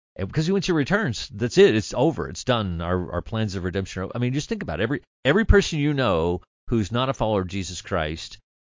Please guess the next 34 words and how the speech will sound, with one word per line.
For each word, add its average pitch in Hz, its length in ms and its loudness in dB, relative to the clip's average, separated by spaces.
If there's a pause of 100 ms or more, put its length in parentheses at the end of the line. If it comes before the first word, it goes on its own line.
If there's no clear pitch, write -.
(120)
if 98 100 -4
he 113 80 0
comes 143 240 0
today, 117 280 2
it's 87 100 -2
over. 87 220 0
It's 67 120 -16
done. 76 240 -6 (400)
Their 85 160 -4
sa-, - 360 -2 (100)
their 95 160 -4
fate 101 340 -4
is 90 80 -8
sealed. 90 420 -6
And 101 120 -6
you're 107 120 -2
like, 101 220 -6
"I, 113 240 -2 (160)
I, 110 120 2
but 107 300 -4
I 107 100 2
love 117 320 -2
this 143 160 -6
person 90 500 -6 (320)
s-, - 200 -20
too - 120 -4
much. 92 360 -6
I, 90 220 -2
and 107 160 2
I 95 60 2
think 117 180 -6
they're 107 140 -6
close 120 400 -2
to, 101 160 -4